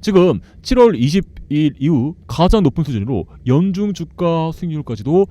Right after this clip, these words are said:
플러스로 만들어지고 있다, 이렇게 말하고 있는 건데, 자, 이 부분이거든요. 자, 살짝 보시죠. 지금 미국 금융전문 매체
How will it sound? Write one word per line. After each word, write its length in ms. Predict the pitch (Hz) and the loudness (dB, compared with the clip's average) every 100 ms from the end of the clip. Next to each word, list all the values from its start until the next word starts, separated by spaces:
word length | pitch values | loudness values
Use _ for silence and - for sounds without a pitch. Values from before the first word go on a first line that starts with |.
| - - | -6 -4
플러스로 640 | 240 240 - 180 170 170 135 | -2 -2 -4 -6 -4 -6 -8
만들어지고 680 | 82 87 101 98 76 143 | -14 -14 -14 -12 -12 -12
있다, 260 | 82 87 85 85 | -12 -14 -16 -16
이렇게 160 | - | -14
말하고 260 | 92 113 120 | -12 -10 -12
있는 120 | 87 | -14
건데, 280 | 82 107 78 - - | -14 -14 -16 -20 -12
자, 100 | - | -2
이 60 | 147 | -2
부분이거든요. 460 | 254 240 117 92 160 - | 0 -2 -4 -6 -14 -12
자, 260 | - 92 - - | -8 -8 -12 -14
살짝 260 | 202 - - | -10 -8 -6
보시죠. 300 | 131 104 120 - - - | -8 -8 -12 -18 -20 -12
지금 340 | - 180 196 | 0 4 4
미국 460 | 143 165 160 190 - - | 4 4 2 2 -10 -6
금융전문 520 | - 226 269 202 135 | 2 2 4 0 -2
매체 320 | 95 - 90 | -6 -8 -12